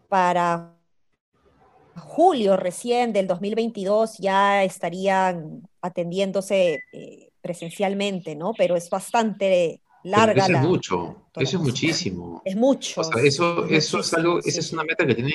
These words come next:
Speaker 2: que, que acortar de todas maneras. O sea, eso es, o sea, n-,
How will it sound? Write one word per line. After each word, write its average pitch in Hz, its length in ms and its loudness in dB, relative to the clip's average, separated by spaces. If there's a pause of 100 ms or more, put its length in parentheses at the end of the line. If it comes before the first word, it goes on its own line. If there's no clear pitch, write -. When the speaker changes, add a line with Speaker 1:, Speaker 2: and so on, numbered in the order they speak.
Speaker 2:
que, 107 540 4 (720)
que 101 220 0
acortar 98 480 0
de 131 80 2
todas 147 280 0
maneras. 107 460 -2
O 87 60 -12
sea, 107 160 0
eso 113 180 0
es, - 400 -8
o 104 120 -14
sea, - 160 -6
n-, 107 200 -8